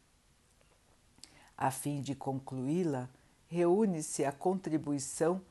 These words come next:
dos dias e das existências. Muita gente se desanima e prefere estacionar séculos a fio nos labirintos da inferioridade.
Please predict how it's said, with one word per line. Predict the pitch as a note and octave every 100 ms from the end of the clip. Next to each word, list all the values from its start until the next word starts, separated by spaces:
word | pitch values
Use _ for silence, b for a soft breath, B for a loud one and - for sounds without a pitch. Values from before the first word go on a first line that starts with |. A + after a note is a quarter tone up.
| b b
dos | B2+ D#3 D3+ C3 B2
dias | B2+ F3+ B3 B3+ B3+ - -
e | F3
das | E3 E3+ D#3+
existências. | E3+ D3+ E3 - - A2 - - F2+ - - - - b b b b b
Muita | C#3 D#3+ F3 - C#3+
gente | A2+ C#3 E3+ G3 -
se | - F3
desanima | - E3 D3+ D#3+ D3 D3 E3 C#3+ C3 - b b b
e | F3+
prefere | - F#3 F#3 - F3+ F3
estacionar | F3+ - F3 - F3+ E3+ C#3 C3+ C3 b b b
séculos | - - - A3 B3 - - G#3+ F#3+
a | E3 D3
fio | - E3 G3 B3 B B B
nos | G3+ A3
labirintos | G3 G3 F#3 D#3 E3+ G3+ F#3+ F3
da | - D#3
inferioridade. | G3 A#3 - G3 F3+ F3+ E3+ B2+ G#2+ F#2 - -